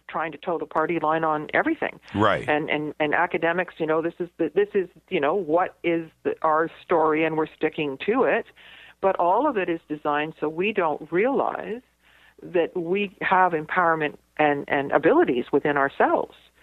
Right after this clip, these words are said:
Speaker 1: for telepathy and levitation and bilocation and teleportation, a la Star Trek,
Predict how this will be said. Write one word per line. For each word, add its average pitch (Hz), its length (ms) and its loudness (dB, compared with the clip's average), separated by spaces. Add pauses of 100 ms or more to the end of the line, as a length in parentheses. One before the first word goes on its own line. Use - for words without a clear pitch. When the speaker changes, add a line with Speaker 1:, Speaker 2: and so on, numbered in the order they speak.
(260)
Speaker 1:
for 156 120 4
telepathy 131 720 0
and 127 100 -6
levitation 107 680 -4
and 117 140 -10
bilocation 107 800 -2
and - 80 -14
teleportation, 120 840 -2
a 101 100 4
la 101 160 0 (100)
Star 120 220 0
Trek, - 240 -2